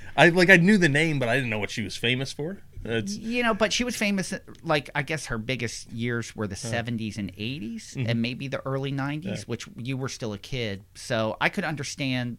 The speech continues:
Speaker 2: like, like, when I was a teenager, Beaches was huge.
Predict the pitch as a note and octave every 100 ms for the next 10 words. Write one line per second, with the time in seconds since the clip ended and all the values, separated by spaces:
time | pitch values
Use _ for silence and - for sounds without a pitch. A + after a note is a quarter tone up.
0 | - G#2+ - - - - - - - -
1 | - - - B2 A#2+ A2+ A2+ A2+ A2 G2+
2 | G2+ - A#2+ A2+ A2 G2+ F2+ F2 G2 -
3 | F#2 F#2 - - G2+ F#2